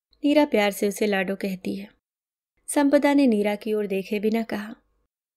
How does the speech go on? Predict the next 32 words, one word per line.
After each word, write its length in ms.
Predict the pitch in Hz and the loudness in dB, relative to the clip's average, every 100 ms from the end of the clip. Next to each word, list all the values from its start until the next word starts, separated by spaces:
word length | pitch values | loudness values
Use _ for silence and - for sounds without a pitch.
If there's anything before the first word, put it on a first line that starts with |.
| _ _ 226 | _ _ -6
"भाभी, 380 | 220 220 233 | 0 2 4
मुझे 200 | 262 240 | 4 4
अकेला 360 | 233 - 214 214 | 2 2 -2 -2
छोड़ 300 | 208 208 190 | -4 -6 -6
दें, 200 | 196 214 - _ _ _ _ _ _ | -6 -8 -12 _ _ _ _ _ _
इस 140 | 294 294 | -2 2
समय 240 | 277 269 | 4 6
मैं 140 | 254 | 6
किसी 280 | 247 202 226 | 4 -2 -4
से 160 | 214 214 | 0 0
भी 120 | 220 | 2
बात 240 | 202 202 | 0 0
नहीं 180 | 208 220 | 0 -2
करना 320 | 214 202 196 | 0 0 0
चाहती।" 360 | 202 202 196 - 185 - _ _ _ _ _ _ _ | -2 -6 -6 -8 -10 -14 _ _ _ _ _ _ _
नीरा 240 | 285 285 285 | 2 4 4
वहां 240 | 226 208 | 2 -2
से 140 | - 202 | -2 -4
उठकर 260 | 190 233 | -4 -6
चली 320 | 220 196 190 | -4 -4 -4
गई। 280 | 185 208 214 - _ _ - | -6 -8 -10 -16 _ _ -12
उसे 240 | 190 202 | -8 -4
नीरा 240 | 196 196 196 | -4 -2 -2
पर 200 | 226 214 | -4 -4
गुस्सा 400 | 196 - 202 190 | -6 -4 -4 -4
आ 40 | |
रहा 200 | 196 214 | -4 -4
है। 240 | 220 214 - _ _ _ _ _ _ _ _ _ _ _ _ _ _ _ _ _ | -6 -8 -16 _ _ _ _ _ _ _ _ _ _ _ _ _ _ _ _ _
शर्म 360 | - 285 277 262 | 4 6 8 6
घोलकर 380 | 214 208 214 220 | 4 0 2 0
पीली 360 | - 202 208 | 0 -4 -2
है, 200 | 226 214 | -4 -6